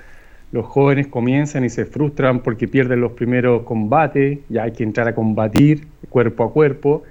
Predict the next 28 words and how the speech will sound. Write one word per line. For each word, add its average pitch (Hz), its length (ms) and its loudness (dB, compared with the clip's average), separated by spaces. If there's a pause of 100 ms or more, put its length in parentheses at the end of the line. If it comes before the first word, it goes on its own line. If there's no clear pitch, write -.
(300)
Entonces 131 600 0
uno 127 180 2
dice, 143 420 4
pareciera 131 500 0
como 170 220 -2
que 147 120 -2
no 143 120 2
es 165 60 0
relevante, 165 680 2
pero 131 640 2
sí, 170 200 -2
y 147 280 2
de 120 140 4
hecho, 131 340 0 (480)
una 117 100 0
encuesta 131 400 0
del 123 120 4
año, 123 480 0
que 120 100 -6
el 123 160 -2
Comité 113 260 0
Olímpico 147 440 2
del 131 100 4
año 131 160 0
pasado 143 580 0
a 120 60 -2
seiscientos 127 480 -4
deportistas 131 880 0